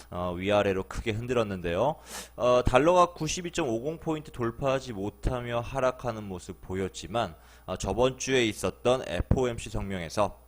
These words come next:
뭐 이번 연도 십이월 달에 금리 인상 가능성이 높아짐에 따라서 한 차례 큰 폭의 상승이 이어졌었고, 그런 뒤에 또,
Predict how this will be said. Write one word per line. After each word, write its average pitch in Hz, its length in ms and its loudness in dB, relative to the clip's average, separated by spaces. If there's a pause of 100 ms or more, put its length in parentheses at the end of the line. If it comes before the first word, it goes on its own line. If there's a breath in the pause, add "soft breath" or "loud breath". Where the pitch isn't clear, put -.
(300)
뭐 85 280 -6 (100)
이번 101 440 -2
연도 87 540 -6
십이월 139 500 -2
달에 117 280 2
금리 160 540 -4
인상 156 320 0
가능성이 104 640 -4
높아짐에 139 720 -2
따라서 95 360 0
한 90 60 -10
차례 87 160 -8 (100)
큰 143 220 -18
폭의 120 280 -8
상승이 113 460 -12
이어졌었고, 82 920 -8 (300 loud breath)
그런 165 340 2
뒤에 131 420 2 (240 loud breath)
또, 123 280 -2